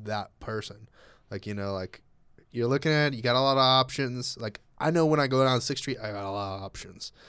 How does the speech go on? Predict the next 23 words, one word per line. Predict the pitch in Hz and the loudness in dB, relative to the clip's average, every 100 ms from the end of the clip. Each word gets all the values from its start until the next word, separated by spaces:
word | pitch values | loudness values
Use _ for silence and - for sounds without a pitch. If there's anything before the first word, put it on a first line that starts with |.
| - - - | -20 -14 -6
like, | 95 - | -6 -6
a | 104 | -6
lot | 101 113 101 - 98 | 0 2 2 0 -6
of | 92 - | -8 -12
options. | - 95 - 95 87 92 - - - - | -6 -6 -6 -10 -10 -14 -18 -20 -20 -14
Uh, | - 104 95 - - _ _ 110 | 0 2 2 -4 -14 _ _ -8
wh-, | 110 120 - _ | -2 -2 -4 _
when | 123 120 | 0 0
it | 107 | 0
comes | 127 117 | -2 0
down | 120 123 110 | 0 0 0
to | - 117 | 0 2
it, | 113 107 104 - - _ - _ _ _ _ _ _ _ - | 2 2 -2 -10 -20 _ -20 _ _ _ _ _ _ _ -16
what | 104 104 117 127 | -10 -4 0 -2
do | 113 | -2
you | 120 | -4
invest | 113 110 113 113 | -2 -2 -2 -4
your | |
time | 98 - 123 123 120 | -8 -6 -2 -2 0
in? | 117 113 113 113 110 | 0 0 -2 -2 -4
And, | 101 101 | -8 -8
like, | 98 95 - - _ - - - _ _ _ _ _ _ _ | -8 -8 -12 -20 _ -20 -20 -20 _ _ _ _ _ _ _
th-, | 120 120 | -14 -14